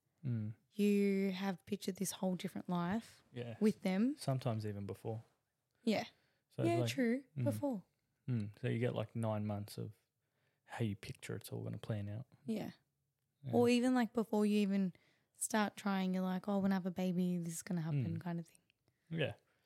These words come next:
Speaker 1: It's crazy.
Speaker 2: Yeah, it is.
Speaker 1: So it's a bit
Speaker 2: So that was really emotional. Um,
Speaker 1: Yeah.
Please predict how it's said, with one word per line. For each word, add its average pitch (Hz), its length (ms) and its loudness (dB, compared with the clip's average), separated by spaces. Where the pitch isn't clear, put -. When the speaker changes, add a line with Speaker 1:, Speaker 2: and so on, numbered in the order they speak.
Speaker 1:
It's - 80 -20
crazy. - 420 -8
Speaker 2:
Yeah, 202 200 2
it 185 80 -2
is. - 280 -8
Speaker 1:
So 117 300 -8
it's - 80 -20
a - 40 -20
bit - 240 -4
Speaker 2:
So - 140 -4
that 226 120 2
was 247 160 -2
really 269 200 2
emotional. 196 560 -4
Um, 196 280 -2
Speaker 1:
Yeah. 156 280 0